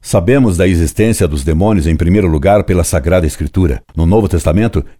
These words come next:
Cristo expulsou muitos demônios de pessoas possessas. Se tivessem sido casos patológicos de doença, Cristo teria se enganado e nos enganado,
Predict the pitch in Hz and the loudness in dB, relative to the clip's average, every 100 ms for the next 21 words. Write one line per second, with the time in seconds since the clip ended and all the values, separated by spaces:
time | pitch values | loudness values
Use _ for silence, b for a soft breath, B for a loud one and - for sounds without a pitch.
0 | - 120 131 - 78 - _ 92 - 107 | -4 0 0 0 -8 -8 _ -4 -2 -2
1 | 90 - 120 95 113 139 92 80 76 95 | -2 0 2 4 4 2 0 -2 0 0
2 | 110 85 80 80 - 92 85 82 - - | 0 0 -2 -4 -2 -2 -2 -4 0 0
3 | - - - _ _ - 110 104 131 127 | 0 -6 -8 _ _ -4 -2 2 2 2
4 | 104 113 101 95 92 98 85 82 - 95 | 0 0 2 0 2 0 0 -4 -4 -2
5 | 90 87 113 104 76 76 65 85 85 92 | 0 2 4 2 0 -6 -4 -2 0 2
6 | 117 - 73 _ - 107 113 113 135 113 | 0 -2 -8 _ -4 0 2 2 0 0
7 | 92 101 - 92 101 90 95 110 135 B | 2 2 2 2 2 2 0 0 -2 B
8 | _ - 82 80 78 92 113 151 151 80 | _ -6 -2 0 0 2 2 2 0 -2
9 | 60 | -6